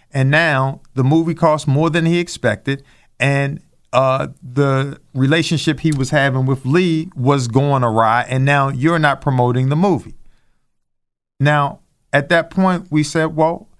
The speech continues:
you just named three things, and two things, two-thirds of the three things that you spoke about have absolutely nothing to do with Monique as it pertains to your frustration." So the first thing is you gotta compartmentalize where your frustrations lie.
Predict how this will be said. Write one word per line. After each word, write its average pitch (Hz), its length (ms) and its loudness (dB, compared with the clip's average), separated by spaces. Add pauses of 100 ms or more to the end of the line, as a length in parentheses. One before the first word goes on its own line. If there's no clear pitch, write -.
(500)
you 214 180 2
just 226 220 -2
named 156 300 2
three 175 260 0
things, 104 460 -2 (100)
and 147 180 2
two 247 220 0
things, 180 720 -2 (140)
two-thirds 202 600 0
of 143 120 0
the 147 80 2
three 165 280 0
things 156 360 0
that 143 180 0
you 156 80 0
spoke 185 340 -2
about 123 320 0 (160)
have 143 220 0 (120)
absolutely 165 600 0
nothing 143 360 0
to 131 60 2
do 127 220 0
with 127 200 -2
Monique 120 540 -4
as 120 160 0
it - 100 -10
pertains 123 440 -2
to 117 100 -6
your 113 140 -2
frustration." 101 760 -4 (480)
So 131 420 0 (180)
the 143 100 -4
first 214 340 0
thing 147 200 0
is 131 160 2
you 175 100 -2
gotta 147 200 2
compartmentalize 131 1000 0
where 131 120 0
your 120 120 0
frustrations 123 760 -2
lie. 120 380 0